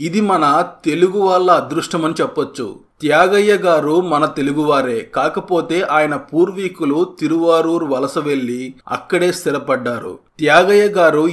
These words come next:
ఎక్కువ పాటలు తెలుగులోనే రచించారు, కొన్ని సంస్కృతంలో రచించారు. శ్యామశాస్త్రి గారు కూడా ఎక్కువ పాటలు తెలుగులోనే రచించారు, కొన్ని సంస్కృతంలో రచించారు. ముత్తుస్వామి దీక్షితార్ ఎక్కువ పాటలు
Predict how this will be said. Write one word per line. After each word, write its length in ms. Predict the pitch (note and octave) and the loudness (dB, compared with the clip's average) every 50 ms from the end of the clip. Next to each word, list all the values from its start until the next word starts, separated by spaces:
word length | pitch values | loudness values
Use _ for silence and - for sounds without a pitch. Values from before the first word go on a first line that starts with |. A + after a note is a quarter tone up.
| D3 C#3 C#3 | 0 -2 -4
ఎక్కువ 360 | C#3 - _ - G#3 G3+ F#3+ | -4 -10 _ -2 0 0 0
పాటలు 480 | - - F3 D#3+ D#3 D#3+ D3 C#3 D3 D#3+ E3 - - | 2 2 2 2 2 2 -2 -2 0 -2 -2 -4 -2
తెలుగులోనే 520 | C#3+ C#3 C#3+ D3 E3 D#3+ E3 D#3+ E3 D#3+ D3 C#3+ | -2 -2 -2 0 2 2 2 2 2 0 0 -2
రచించారు, 600 | C#3 C#3 - D#3+ D3 C#3 - C#3+ C3+ C3+ C#3+ E3+ A3+ - - - - | -2 -6 -6 -8 -8 -4 0 0 0 0 0 -2 -2 -4 -6 -4 -2
కొన్ని 420 | F3+ E3+ F3 G3+ F#3 E3 E3 G3 G#3 - - | -2 -2 -2 -4 -4 -2 -2 -2 -4 -4 -6
సంస్కృతంలో 640 | C#3+ C#3 D3 - - E3+ D#3 C#3+ D#3+ D#3 D#3 D#3 D#3+ D3 | -6 -6 -6 -6 -4 -4 -4 -2 0 2 4 4 4 4
రచించారు. 580 | C3+ C#3 C3 C3 - - C3 G#2+ G2 G2 G2+ F#2+ - _ _ _ _ - - | 2 -4 -6 -8 -6 -6 -6 -6 -6 -8 -8 -12 -14 _ _ _ _ -14 -12
శ్యామశాస్త్రి 880 | - - D#3 D3 D3+ F3 G3+ G#3+ G#3 G#3+ - F#3+ F#3+ F#3+ - - F#3+ F#3+ F3 | -4 -2 0 2 2 2 2 0 -4 -2 -2 -2 -2 -2 -6 -6 -8 -4 0
గారు 180 | F3+ F3 E3+ E3+ | 0 2 2 0
కూడా 380 | D#3+ - D#3+ C#3+ C3+ C3+ D3 D#3+ D#3 D3 C3+ | -4 -4 -4 -4 -2 0 0 0 0 0 -4
ఎక్కువ 320 | C3 - - - G3 G3 | -6 -10 -10 -6 -6 -6
పాటలు 460 | F#3+ F#3+ F3+ D#3 D#3 D#3 D#3 C#3 D3+ E3 E3 - | -4 0 2 2 2 2 0 -2 -2 -4 -4 -4
తెలుగులోనే 500 | D3+ C3+ C#3+ C#3+ D#3 D#3+ D#3+ E3 D#3+ D#3 D3 C3+ | -4 -4 -2 -2 0 0 0 0 -2 -2 -4 -4
రచించారు, 600 | C3 C#3 C#3+ C#3+ C3 - C#3+ B2+ A#2+ B2 D3 F3 G#3 - - - _ - | -4 -6 -8 -10 -6 -4 -2 -2 -2 -2 -4 -4 -6 -6 -10 -18 _ -6
కొన్ని 460 | - E3 F3 G3 F#3+ F3 D#3+ E3 G3 | -4 -2 -2 0 0 0 0 0 -2
సంస్కృతంలో 840 | F3+ - - D3+ C#3 D3 - - - F3 D#3+ - D#3+ D3 D3+ D#3 D#3+ | -4 -4 -4 -4 -4 -4 -6 -6 -6 -6 -4 -4 -4 -2 2 2 2
రచించారు. 720 | D3+ C3+ - - C3 C3 A#2+ - C#3 A2 G2+ G2+ G2 G2 - - _ _ - | 2 0 -2 -4 -6 -8 -6 -8 -8 -10 -10 -10 -12 -14 -14 -18 _ _ -12
ముత్తుస్వామి 840 | - B2 D3+ E3 - - - A#3+ A3 - - G#3+ G3 F#3+ G3 G3+ F#3 D3 D3+ | -6 -2 -2 -2 -2 -2 -6 -4 -4 -4 -2 0 0 0 0 0 -2 0 0
దీక్షితార్ 580 | D#3 D3 - - E3 C#3 - C3+ C3 D3 D#3 D#3 C#3 C3+ C3+ | -2 -2 -2 -6 -6 -2 -2 0 0 0 0 0 -2 -4 -6
ఎక్కువ 320 | - - - G#3 G3+ - | -8 -14 -8 -4 -4 -4
పాటలు 580 | - F3+ F3+ D#3+ D#3 - D3+ C#3 C3+ C#3+ E3 | -4 0 0 0 0 0 -2 -2 -2 0 -2